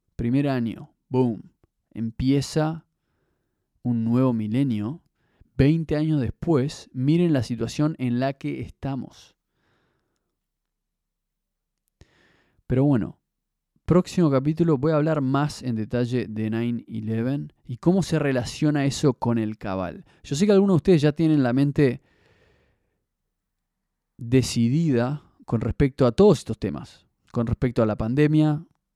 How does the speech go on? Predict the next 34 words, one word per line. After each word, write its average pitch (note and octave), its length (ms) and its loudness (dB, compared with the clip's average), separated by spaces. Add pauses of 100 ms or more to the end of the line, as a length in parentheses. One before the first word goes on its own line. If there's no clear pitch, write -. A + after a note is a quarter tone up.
(320)
con A#2 180 0
respecto A#2+ 600 0
a, G#2 320 -4 (360)
a, A#2+ 240 -4
a, G#2 180 -6
a A#2+ 40 -2
nueve C3+ 240 2
se-, - 260 -8
al A2 120 -6
nueve B2+ 180 0
sep-, A2 240 -10
al A2 360 -6
once C3+ 240 2
de A#2 40 -2
septiembre. C3+ 680 0 (3250)
Y C3 140 2
los C3+ 180 4
entiendo. G3+ 500 2 (600)
Los B2 200 -2
entiendo F3 320 2
de D#3+ 60 6
la C3+ 80 4
misma D3+ 140 4
manera D#3 180 2
que A#2+ 100 2
yo F3+ 180 2
tuve D3 220 2
la A2+ 120 -2
mente A#2 380 -2
decidida A#2 380 -2
por A#2+ 140 -4
mucho C#3 220 -2
tiempo, G3+ 420 -4 (560)
diciendo, C3+ 680 2